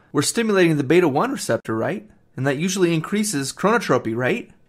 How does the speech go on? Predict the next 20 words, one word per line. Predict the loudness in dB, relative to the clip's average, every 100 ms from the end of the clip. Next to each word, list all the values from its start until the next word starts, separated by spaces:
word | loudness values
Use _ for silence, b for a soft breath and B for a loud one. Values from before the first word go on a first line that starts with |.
| _ _ _ -10
Yes, | -2 2 2 -2 -6 -12 -8
but | 0 2
remember, | 4 4 4 2 -2 -12 _
we | -6 0 2 2
are | 4 2
really | 2 0 2 2 4 2 2 -2
increasing | -6 -2 -2 -2 -4 -6 -8 -12 _
the | -8 -2
blood | 0 0
pressure | -2 -4 -4
here. | -6 -6 -4
We're | -6
making | -4 -4 -4 -4
the | -6
heart | -2 -2 -2 -8
pump | -10 -10 -10
harder, | -4 -2 0 -2 -8 _ _ -8
and | -2 0 0 0
we're | 2 4 2 -2 -4
pumping | -2 0 -2 -2